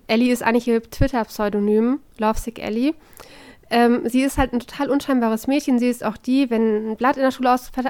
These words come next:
ausgeteilt wird, dann wird ihr vergessen, ein Blatt zu geben, weil man vergisst, dass sie in der Klasse ist.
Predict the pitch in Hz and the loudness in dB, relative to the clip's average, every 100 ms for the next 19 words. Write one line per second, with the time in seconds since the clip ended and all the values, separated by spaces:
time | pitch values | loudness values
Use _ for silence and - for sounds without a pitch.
0 | - 247 254 - 247 240 254 240 226 233 | -2 -2 -2 -4 -2 -2 -2 0 0 0
1 | 240 - 214 214 202 226 240 226 190 196 | -2 -4 -6 -6 -6 -4 -2 -2 -2 -2
2 | 233 - 269 240 262 220 208 208 - 202 | -4 -4 -6 -2 0 0 -2 -4 -6 -4
3 | 254 - 220 220 220 202 185 226 262 - | -4 -2 -6 -4 -4 -4 -4 -6 -4 -4
4 | 254 277 - | -2 -2 -6